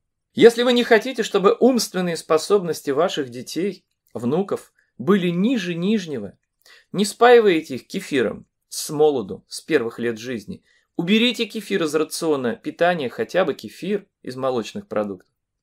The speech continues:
Не спаивайте, не убивайте своих детей своими же собственными руками. Не все полезно, что в рот полезло. И тем более, помните мудрую пословицу, что Бог создал пищу, а дьявол —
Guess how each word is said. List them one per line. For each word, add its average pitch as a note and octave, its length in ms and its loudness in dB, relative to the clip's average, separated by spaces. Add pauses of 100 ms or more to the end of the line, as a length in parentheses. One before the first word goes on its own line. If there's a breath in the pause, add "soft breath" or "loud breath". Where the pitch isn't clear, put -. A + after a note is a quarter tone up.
(140)
Не G#3 160 4
спаивайте, F#3+ 640 6
не D3+ 140 -6
убивайте F#3 500 2
своих C3 300 -4
детей E3+ 440 -8
своими F3 480 -2
же C3 140 -12
собственными A#2+ 500 -6
руками. A2 480 -6 (640)
Не G#3 240 4
все C4+ 280 0
полезно, F#3+ 500 2
что C#3+ 180 -4
в D3 60 -2
рот D#3 220 2
полезло. A2 540 -4 (520)
И F3 100 -6
тем F3 220 -2
более, F#3+ 460 2
помните G3+ 560 2 (100)
мудрую G3+ 480 2
пословицу, B2+ 640 -2
что - 200 -10
Бог F3+ 280 4
создал A#2 460 -2
пищу, - 580 -4 (500)
а F3 120 0
дьявол — E3+ 500 -2